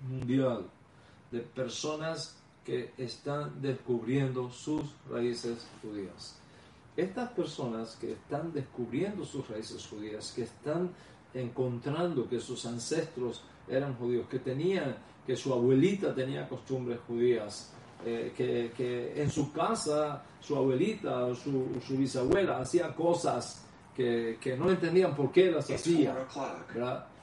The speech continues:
Speaker 1: Eh, por ejemplo, en Costa Rica, ah, en, en la capital de Costa Rica, estuve en un barrio que le llaman el barrio de las brujas.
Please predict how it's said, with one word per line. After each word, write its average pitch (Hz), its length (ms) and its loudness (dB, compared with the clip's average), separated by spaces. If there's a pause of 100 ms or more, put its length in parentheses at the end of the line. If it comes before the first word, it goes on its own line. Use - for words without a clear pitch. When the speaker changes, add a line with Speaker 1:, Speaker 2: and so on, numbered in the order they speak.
(240)
Speaker 1:
Eh, 120 420 0 (280)
por 139 140 0
ejemplo, 180 400 2
en 117 80 0
Costa 131 260 -2
Rica, 143 480 2 (600)
ah, 113 400 -2
en, 120 600 -4
en 120 220 -4
la 123 100 -2
capital 156 600 2
de 131 140 0
Costa 123 280 -6
Rica, 123 460 6 (580)
estuve 160 440 4
en 151 40 0
un 165 160 -2
barrio 143 380 2
que 127 80 -2
le 120 140 4
llaman 147 340 0
el 117 160 -2
barrio 151 400 0
de 135 100 2
las 117 240 0
brujas. - 800 -4